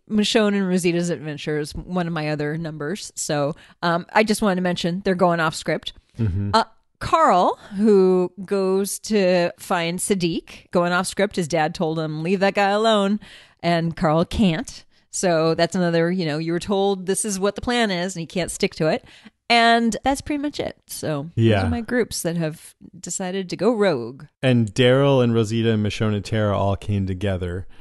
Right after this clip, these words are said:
Speaker 2: And
Speaker 1: Yeah,
Speaker 2: now
Speaker 1: which
Speaker 2: they're
Speaker 1: I
Speaker 2: about
Speaker 1: love.
Speaker 2: to do something. Daryl's like,
Speaker 1: They
Speaker 2: "You're gonna
Speaker 1: are.
Speaker 2: find out," and we don't know, but it's at the sanctuary.
Speaker 1: Yep. A plan within a plan.
Speaker 2: One thing I didn't quite get, it's, it,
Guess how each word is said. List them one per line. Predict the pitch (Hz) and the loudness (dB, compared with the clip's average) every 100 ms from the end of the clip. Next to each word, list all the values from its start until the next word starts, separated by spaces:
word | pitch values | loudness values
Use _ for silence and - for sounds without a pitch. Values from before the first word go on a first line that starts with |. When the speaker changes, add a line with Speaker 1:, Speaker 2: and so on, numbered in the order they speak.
| - - - - | -18 -20 -14 -4
Speaker 2:
And | 101 | 2
Speaker 1:
Yeah, | 214 170 | 2 2
Speaker 2:
now | 190 | 2
Speaker 1:
which | |
Speaker 2:
they're | 113 110 | 2 2
Speaker 1:
I | |
Speaker 2:
about | 107 101 113 123 | 0 2 2 2
Speaker 1:
love. | - | -2
Speaker 2:
to | 110 95 _ _ _ | -4 -6 _ _ _
do | 120 | -4
something. | 98 - 110 101 95 90 101 - - _ _ _ | -2 0 0 0 -6 -4 -6 -8 -20 _ _ _
Daryl's | - 107 104 | -2 0 0
like, | 107 95 | -2 -2
Speaker 1:
They | 180 175 | -2 -2
Speaker 2:
"You're | 139 | -4
gonna | 156 156 131 | 0 0 2
Speaker 1:
are. | - | 2
Speaker 2:
find | 113 113 113 | 2 2 4
out," | 117 104 107 - _ | 2 2 -2 -10 _
and | 101 95 92 90 95 - - | -4 -2 0 -4 -6 -16 -6
we | 101 | -2
don't | 98 98 95 | 0 0 0
know, | 98 95 95 90 - | 0 0 -2 -2 -4
but | 170 98 95 | -6 -4 -4
it's | 92 - | -4 -4
at | 104 98 - | -2 -4 -4
the | 95 87 | -4 -4
sanctuary. | - 104 98 - 90 85 87 92 - - - _ _ _ | -4 -2 -2 -4 -8 -8 -8 -8 -10 -20 -20 _ _ _
Speaker 1:
Yep. | 175 - _ _ | -2 -2 _ _
A | - | -8
plan | - 190 190 | -2 0 4
within | 226 226 | 4 4
a | 226 | 2
plan. | - 196 165 139 165 - | 2 0 0 -2 -6 0
Speaker 2:
One | 143 185 | 2 2
thing | 233 240 | 2 2
I | 165 | 2
didn't | 143 147 214 | 2 -2 -2
quite | - 123 127 | 0 2 0
get, | 107 107 98 - | 0 0 0 -4
it's, | 120 113 - - - | -2 0 -2 -10 -6
it, | 143 | -6